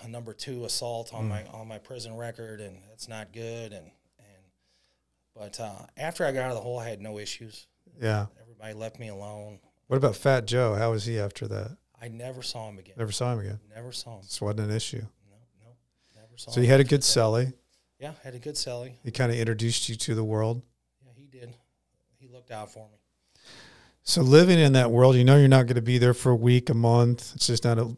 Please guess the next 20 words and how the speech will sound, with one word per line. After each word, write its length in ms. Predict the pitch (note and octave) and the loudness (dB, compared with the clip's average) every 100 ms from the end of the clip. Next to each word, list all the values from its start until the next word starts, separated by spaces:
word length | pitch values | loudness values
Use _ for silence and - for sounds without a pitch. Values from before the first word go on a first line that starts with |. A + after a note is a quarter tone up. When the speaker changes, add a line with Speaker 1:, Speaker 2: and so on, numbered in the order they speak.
| - | -4
Speaker 2:
you 80 | A2+ | 0
know, 140 | G#2+ | 0
a 40 | |
bad 300 | G#2 A#2+ A2+ | 4 4 4
camp. 340 | - B2 A#2+ A#2+ | 2 2 2 2
You 60 | |
can't 220 | A2+ A#2+ A#2 | -2 -2 0
get 100 | A2+ | 2
out 300 | A2+ A#2 - | 2 0 0
summer, 440 | B2 A#2 A2 A#2+ - | 2 2 0 -2 -4
you 100 | A2 | -2
know, 140 | G#2 | 0
summer 300 | - C3 A#2+ | 0 0 0
camp 320 | - A2+ A2 | 0 0 0
and 80 | A2 | 0
you 60 | A2 | 0
get 140 | A2 | -2
to 60 | - | 0
go 140 | A2 | 2
home. 340 | B2+ B2+ A2+ | 4 2 2